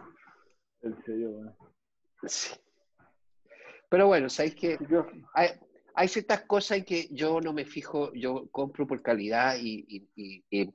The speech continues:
Speaker 2: en pudiendo, obviamente, y no me fijo en el precio. Una de esas son este tipo de cosas así. Yo tengo otra, otra vieja, ya, que funciona igual, pero, eh,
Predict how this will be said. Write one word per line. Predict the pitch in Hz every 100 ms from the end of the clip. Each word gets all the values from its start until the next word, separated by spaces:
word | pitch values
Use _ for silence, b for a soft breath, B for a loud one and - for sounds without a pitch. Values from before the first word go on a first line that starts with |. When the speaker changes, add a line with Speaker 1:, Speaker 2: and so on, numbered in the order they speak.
| -
Speaker 2:
en | 110
pudiendo, | 98 101 127 127 85 82
obviamente, | 90 104 85 -
y | 104
no | 117
me | 120
fijo | - 120 123
en |
el | 113
precio. | - 82 - 98
Una | 135 151
de |
esas | 151 -
son | 131 139 135 B B B B
este | 127 143
tipo | 143 139
de | 135
cosas | 131 131 135
así. | 120 143 143 B B B B - - _ _
Yo | 123 175 190
tengo | 226 262 151
otra, | - - 110 98 -
otra | - 131 127
vieja, | 143 208 - 82 - _ _ _ _ _ _ _ _ - -
ya, | 98 90 85 _ _
que | - 113
funciona | 120 - 139
igual, | 135 127 -
pero, | 113 107 - b b _ _ _
eh, | -